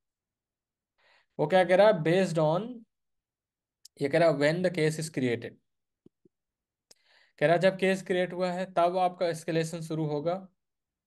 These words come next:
एस्केलेशंस के, अ, जो टाइम है वो ग-, जो है कम होने लगेगा।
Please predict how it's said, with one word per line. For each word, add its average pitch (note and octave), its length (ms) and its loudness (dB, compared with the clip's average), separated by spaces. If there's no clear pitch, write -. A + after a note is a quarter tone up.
एस्केलेशंस D3 520 -4
के, C#3+ 280 4
अ, A#2 320 -6
जो B2+ 180 -4
टाइम C3 400 4
है C#3 140 2
वो E3 360 -2
ग-, B2+ 400 -8
जो A#2+ 60 2
है A#2+ 80 0
कम C3+ 160 2
होने C#3 260 2
लगेगा। C#3+ 460 2